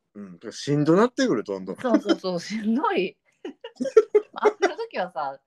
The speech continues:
Speaker 2: なんかそれなりに楽しんでんねんけど、ちょっと一人になりたいってやっぱなってんのよな。
Speaker 1: わかる。
Speaker 2: 私。
Speaker 1: そう。
Speaker 2: だからそれ一年それでやっ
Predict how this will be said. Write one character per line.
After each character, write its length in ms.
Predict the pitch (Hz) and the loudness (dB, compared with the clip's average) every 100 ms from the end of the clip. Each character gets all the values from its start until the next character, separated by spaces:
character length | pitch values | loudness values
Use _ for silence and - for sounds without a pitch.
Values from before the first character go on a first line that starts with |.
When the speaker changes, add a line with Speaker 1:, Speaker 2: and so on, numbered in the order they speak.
| _ _ _ _ _ _ _ | _ _ _ _ _ _ _
Speaker 2:
な 180 | 170 | -12
ん 40 | 180 | -10
か 140 | 143 | -12
そ 80 | 180 | -12
れ 100 | 180 | -14
な 140 | 175 170 | -12 -14
り 100 | 170 | -14
に 160 | 160 _ _ | -20 _ _
楽 220 | 160 175 | -14 -12
し 140 | 175 180 | -12 -12
ん 60 | |
で 140 | 165 170 | -10 -12
ん 80 | 156 | -12
ね 140 | 131 | -18
ん 60 | 127 | -18
け 140 | 117 | -16
ど、 400 | 143 147 120 - _ _ _ _ _ _ 175 _ _ | -10 -10 -10 -14 _ _ _ _ _ _ -20 _ _
ち 80 | - | -14
ょ 20 | 294 | -14
っ 80 | |
と 120 | - 180 | -10 -12
一 60 | |
人 260 | - 208 156 | -8 -8 -8
に 40 | |
な 120 | 120 | -10
り 80 | 117 | -12
た 160 | - 165 | -4 -4
い 40 | |
っ 60 | 139 | -4
て 140 | - | -12
や 80 | 123 | -14
っ 40 | _ | _
ぱ 100 | 123 | -20
な 140 | 135 | -18
っ 60 | 135 - | -20 -4
て 160 | 226 | -4
ん 80 | 277 | -4
の 140 | 294 139 | -8 -10
よ 100 | 120 | -12
な。 300 | 113 110 - _ _ _ _ | -14 -16 -20 _ _ _ _
Speaker 1:
わ 100 | 107 | -18
か 180 | - 147 | -8 -2
る。 220 | 139 135 | 4 4
Speaker 2:
私。 380 | 135 - 139 - | 2 -4 -12 -4
Speaker 1:
そ 100 | 208 | -2
う。 100 | - _ _ _ _ _ _ _ _ _ _ _ _ _ _ _ _ _ _ _ _ _ _ _ _ _ _ _ _ _ _ _ _ _ _ - | -4 _ _ _ _ _ _ _ _ _ _ _ _ _ _ _ _ _ _ _ _ _ _ _ _ _ _ _ _ _ _ _ _ _ _ -6
Speaker 2:
だ 120 | 185 | -4
か 60 | 170 | -4
ら 60 | |
そ 100 | 262 | -4
れ 100 | 269 | -4
一 220 | 233 320 | -4 -6
年 360 | 294 208 156 135 | -4 -2 -4 -8
そ 100 | 180 | -6
れ 100 | 190 | -6
で 80 | 180 | -2
や 140 | 185 | -2
っ 60 | 202 | -2